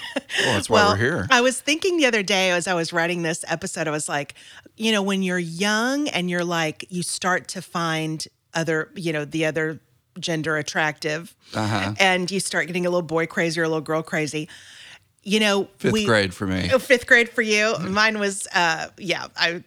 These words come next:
Speaker 1: think mine was around there too. But there's, even when you start dating, there's this mindset where you're like, "Well, I like him as a friend,"
Speaker 2: Mm-hmm.
Speaker 1: or, "I like her as a friend.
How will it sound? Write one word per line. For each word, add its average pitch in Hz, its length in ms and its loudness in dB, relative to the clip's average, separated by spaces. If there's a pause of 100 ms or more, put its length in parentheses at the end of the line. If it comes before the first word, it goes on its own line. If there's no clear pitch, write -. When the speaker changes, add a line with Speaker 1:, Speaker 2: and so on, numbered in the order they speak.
Speaker 1:
think 160 180 -6
mine 156 180 -2
was 147 160 -6
around 143 240 -6
there 151 140 -4
too. 151 260 -4
But 165 260 0 (300)
there's, 202 460 0 (560)
even 240 300 2
when 269 120 2
you 226 80 2
start 165 400 -4
dating, 160 640 -2 (380)
there's 196 260 0
this - 280 -6 (140)
mindset 202 720 -2
where 170 160 -2
you're 175 180 -2
like, 151 320 -4
"Well, 240 320 0 (140)
I 247 240 0
like 226 520 -2
him 147 560 -4 (220)
as 180 140 -4
a 151 60 -12
friend," - 720 -4
Speaker 2:
Mm-hmm. 87 380 -2 (240)
Speaker 1:
or, 196 440 2
"I 196 100 2
like 220 240 0
her 233 100 -2
as 185 160 -2
a 170 40 -10
friend. 165 540 -2